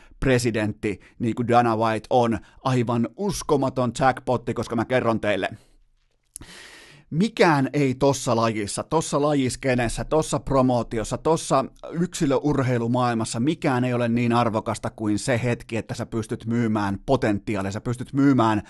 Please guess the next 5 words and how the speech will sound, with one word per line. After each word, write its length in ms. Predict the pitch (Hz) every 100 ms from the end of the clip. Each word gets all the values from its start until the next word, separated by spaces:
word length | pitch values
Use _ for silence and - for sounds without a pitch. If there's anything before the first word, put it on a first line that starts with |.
| - - - -
unelmia, 540 | 165 170 147 123 127
sä 100 | 117
pystyt 340 | 113 131 127 127
myymään 500 | 135 131 127 117 120
narratiivia, 1040 | 131 135 117 110 - 117 107 110 107